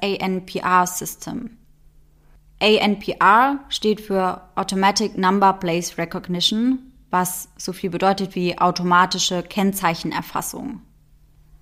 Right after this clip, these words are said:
Das ist eine Videoüberwachungsmethode, die Schrifterkennung nutzt, um die Kennzeichen an Fahrzeugen zu erkennen.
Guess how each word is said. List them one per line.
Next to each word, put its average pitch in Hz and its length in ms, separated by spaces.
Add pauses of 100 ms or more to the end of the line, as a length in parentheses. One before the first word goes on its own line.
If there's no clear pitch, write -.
(880)
Das 208 160
ist - 200
eine 196 260
Videoüberwachungsmethode, 185 1500 (320)
die 190 240
Schrifterkennung 190 720
nutzt, 247 400
um 196 200
die 180 260
Kennzeichen 202 680
an 185 180
Fahrzeugen 175 800
zu - 160
erkennen. - 560